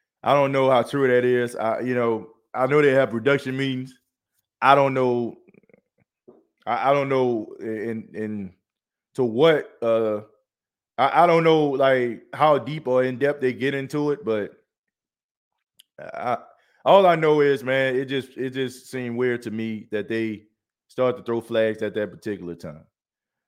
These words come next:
I think it was the right choice. Coop was the M V P. Yeah, look. Oh, look.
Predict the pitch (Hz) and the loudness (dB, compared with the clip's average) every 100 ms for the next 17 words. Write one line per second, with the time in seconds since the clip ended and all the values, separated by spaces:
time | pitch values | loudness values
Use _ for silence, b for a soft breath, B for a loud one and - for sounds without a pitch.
0 | _ 131 131 147 139 135 131 131 127 127 | _ -2 2 0 2 -2 0 2 0 -2
1 | 113 127 123 127 127 120 - 135 131 - | 0 2 0 0 -2 -2 -4 -6 -6 -2
2 | 117 120 117 117 113 120 113 113 123 98 | 0 2 0 -4 -6 -6 -8 -8 -8 -8
3 | 73 _ _ _ _ _ 127 196 175 113 | -12 _ _ _ _ _ 4 6 8 4
4 | - - _ 117 180 120 - _ _ _ | -2 -14 _ -2 0 0 -2 _ _ _
5 | _ _ _ _ _ _ _ _ _ _ | _ _ _ _ _ _ _ _ _ _
6 | _ _ _ _ _ _ _ _ _ _ | _ _ _ _ _ _ _ _ _ _
7 | _ _ _ _ _ _ _ _ _ _ | _ _ _ _ _ _ _ _ _ _
8 | _ _ _ - 190 202 165 160 120 107 | _ _ _ 6 8 8 4 0 0 -2